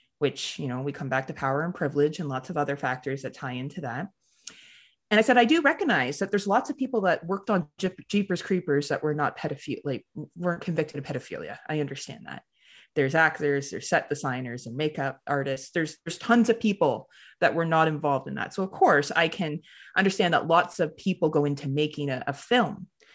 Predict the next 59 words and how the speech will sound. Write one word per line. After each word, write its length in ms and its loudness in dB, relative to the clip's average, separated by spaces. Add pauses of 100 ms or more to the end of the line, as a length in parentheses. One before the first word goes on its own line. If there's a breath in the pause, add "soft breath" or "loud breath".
(340 loud breath)
but 140 4
you 120 4
still 340 4
struggle." 460 4
And 100 4
I 80 4
struggle 460 2
with 160 -2
this 140 -6 (220)
too, 140 0
because 360 2
I 160 6
love 460 4
the 80 -2
first 280 -4
Jeepers 320 -6
Creepers. 340 -8
I 140 4
thought 260 4
it 120 0
was 220 0
a 360 2 (280)
awesome 340 4
concept 520 0
when 100 -6
it 80 -8
came 240 -6
out, 200 -6
not 240 4
knowing 260 2
the 60 2
history, 500 -2
not 200 2
knowing 240 -2
anything 320 -2
about 260 0
Victor 180 -6
Salva 300 -2
at 80 -6
the 40 -10
time, 400 -6
just 200 -14
thought, 280 2 (360 soft breath)
"Wow, 160 6
what 140 4
a 40 2
really 160 2
cool 220 -2
story 320 2
with 80 -2
Justin 320 -2
Long. 400 2
And, 300 -4 (500 soft breath)
oh 120 6
man, 240 4
he 80 0
gets 140 -4
his 120 -6
eyes 300 2